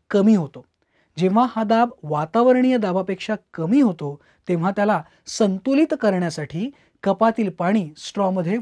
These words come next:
वर चढते. पहिल्या स्ट्रॉच्या बुडाशी त्याच्या वरच्या टोकापेक्षा दाब जास्त आहे, त्यामुळे द्रव अधिक दाबाकडून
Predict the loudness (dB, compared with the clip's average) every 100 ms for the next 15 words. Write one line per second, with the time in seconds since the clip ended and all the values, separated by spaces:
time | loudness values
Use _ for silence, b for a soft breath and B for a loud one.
0 | -6 -2 -2 -2 -6 -10 -16 -20 _ _
1 | _ _ 0 2 2 0 0 0 0 0
2 | -2 2 2 2 -4 -8 _ _ 0 2
3 | 0 -2 0 0 0 -2 0 0 0 -2
4 | -4 -6 -4 -4 -6 -10 -10 -10 -8 -10
5 | -10 _ _ _ _ -2 0 2 0 -2
6 | _ _ -2 2 2 2 -10 _ -4 -2
7 | 2 0 2 0 0 -2 -2 -2